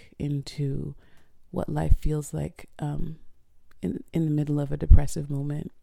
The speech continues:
Um, it's not messy. I promise it's, it's not messy,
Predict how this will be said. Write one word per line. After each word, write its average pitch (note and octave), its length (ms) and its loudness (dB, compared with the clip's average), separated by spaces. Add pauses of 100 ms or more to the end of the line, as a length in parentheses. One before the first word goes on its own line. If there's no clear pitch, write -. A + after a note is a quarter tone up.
(240)
Um, D3+ 420 -4 (460)
it's - 100 -8
not E3 160 2
messy. C#3 380 0
I C#3 40 -2
promise C#3 360 6
it's, D3+ 160 -6
it's - 300 -8
not C#3+ 180 -6
messy, D3 460 -6